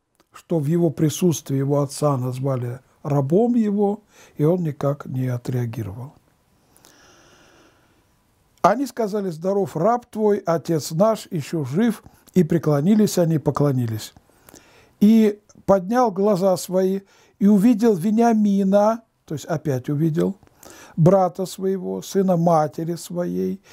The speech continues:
и сказал: «Это брат ваш меньший, о котором вы сказывали мне», и сказал: «Да будет милость Божия с тобою, сын мой».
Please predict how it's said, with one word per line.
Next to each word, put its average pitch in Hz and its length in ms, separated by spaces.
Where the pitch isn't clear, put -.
и 185 80
сказал: 180 540
«Это 226 540
брат 165 420
ваш 151 400
меньший, 135 760
о 147 120
котором 151 480
вы 139 160
сказывали 127 640
мне», 175 480
и 156 80
сказал: 156 560
«Да 175 160
будет 175 320
милость 151 380
Божия 196 640
с - 140
тобою, 170 720
сын 147 340
мой». 143 460